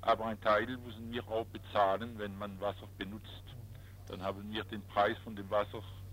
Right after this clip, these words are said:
äh, höher gemacht. Wir haben vorher das Wasser ohne Taxe und ohne was zwei Franc neunzig bezahlt.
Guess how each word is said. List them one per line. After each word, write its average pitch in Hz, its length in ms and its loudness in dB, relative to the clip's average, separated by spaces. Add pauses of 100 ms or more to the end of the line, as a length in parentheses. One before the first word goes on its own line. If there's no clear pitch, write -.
(220)
äh, 101 420 -2
höher 113 300 10
gemacht. 127 380 8 (120)
Wir 110 120 2
haben 107 220 10
vorher 113 280 8
das 104 240 4
Wasser 110 280 8 (360)
ohne 139 340 8
Taxe 127 480 10
und 104 260 -2
ohne 110 300 4
was 113 180 10 (180)
zwei 113 280 10 (420)
Franc 123 280 8 (300)
neunzig 113 600 2
bezahlt. 123 560 12